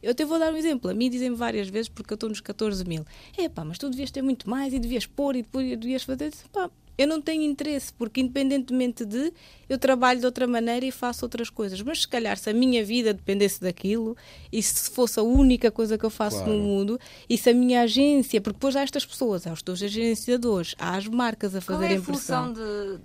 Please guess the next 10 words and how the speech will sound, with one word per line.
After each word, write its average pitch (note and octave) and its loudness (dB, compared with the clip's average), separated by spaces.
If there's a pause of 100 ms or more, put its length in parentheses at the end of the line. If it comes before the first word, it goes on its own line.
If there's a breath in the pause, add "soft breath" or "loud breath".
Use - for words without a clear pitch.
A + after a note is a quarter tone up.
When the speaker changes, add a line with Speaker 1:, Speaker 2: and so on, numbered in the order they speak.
(100)
Speaker 3:
de G3 -12
uma F#3+ -4
agência? - -6 (120)
Speaker 1:
Uma G#3+ 6
agência A#3 4
é, E3+ 2 (120)
eh, F3 0
faz G#3 2
basicamente G#3+ 0
gatekeeping. G3 -2